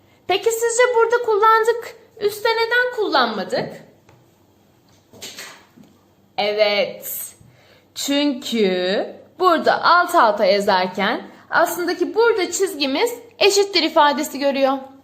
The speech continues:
Ama yan yana yazarken yedi eksi üç eşittir dört yazarken burada eşittirimizi kullanmak zorundayız. Şimdi bu sorumuza bakalım.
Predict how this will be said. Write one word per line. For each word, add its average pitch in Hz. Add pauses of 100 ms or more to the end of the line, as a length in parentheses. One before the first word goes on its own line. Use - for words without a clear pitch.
(300)
Ama 392
yan 453
yana 339
yazarken 233
yedi 247
eksi 247
üç 170 (120)
eşittir 196
dört 202
yazarken 359 (520)
burada 370
eşittirimizi 269 (160)
kullanmak 302
zorundayız. 262 (4000)
Şimdi 359
bu 381
sorumuza 226
bakalım. 165